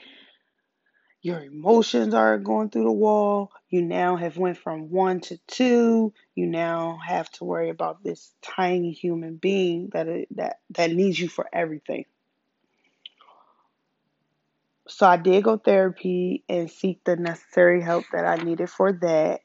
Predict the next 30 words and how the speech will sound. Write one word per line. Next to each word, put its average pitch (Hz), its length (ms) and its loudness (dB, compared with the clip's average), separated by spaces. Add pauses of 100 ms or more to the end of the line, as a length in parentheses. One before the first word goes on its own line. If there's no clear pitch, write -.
And 165 440 -4 (720)
it 160 160 -4
was, 160 260 -16 (600)
I 180 80 6
felt 175 340 2
better. 160 360 -2 (460)
I 185 60 -8
felt 170 440 -2
better 175 320 2
talking 180 480 -2
to 160 160 -10
someone. 156 400 -6 (300)
I 175 60 -10
felt 165 340 0 (140)
better 180 380 2 (240)
hearing 196 380 4
someone 175 500 0
else 165 440 -2 (100)
is 160 160 -8
going 170 320 -2
through 165 200 -8
this. 160 380 -12
And 165 180 -6
I 160 60 -6
started 175 540 -2
to - 140 -12
look 165 260 -2
for 175 60 -10
those 165 320 -6
resources, 165 800 -4